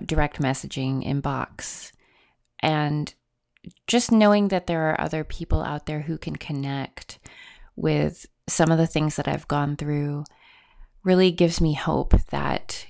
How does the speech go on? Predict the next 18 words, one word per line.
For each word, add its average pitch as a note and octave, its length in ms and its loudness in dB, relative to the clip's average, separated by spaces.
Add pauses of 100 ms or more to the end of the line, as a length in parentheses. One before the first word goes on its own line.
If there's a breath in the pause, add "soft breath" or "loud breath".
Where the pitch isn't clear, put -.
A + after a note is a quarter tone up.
we E3+ 180 0
can E3 180 -4
come D#3 240 0
together C#3 760 -4
and C#3+ 220 -2
talk - 220 -4
about C#3+ 280 -4
things C#3 680 -4
and D3 240 2
maybe D3 600 0 (1600 soft breath)
create D#3+ 680 4 (200)
some D3+ 680 2 (1160 soft breath)
good G3+ 440 4 (580)
change G3+ 560 4 (240)
in, D3+ 340 0 (160)
um, C#3+ 400 -2
the D#3 80 2
music D3+ 560 2